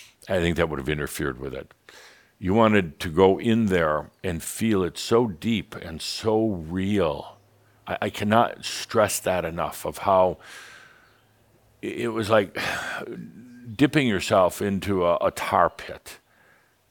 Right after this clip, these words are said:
and uh, not just realizing you're in a tar pit,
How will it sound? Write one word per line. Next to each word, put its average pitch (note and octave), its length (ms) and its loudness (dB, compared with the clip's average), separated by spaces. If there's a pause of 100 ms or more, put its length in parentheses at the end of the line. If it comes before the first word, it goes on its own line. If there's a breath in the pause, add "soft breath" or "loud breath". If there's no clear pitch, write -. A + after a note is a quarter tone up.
and G2 380 0 (680)
uh, - 240 -10
not C#3 300 2
just B2+ 220 0
realizing G#2 580 4
you're F#2 180 0
in E2+ 80 -2
a D#2+ 80 -2
tar C#3 340 4
pit, - 400 -8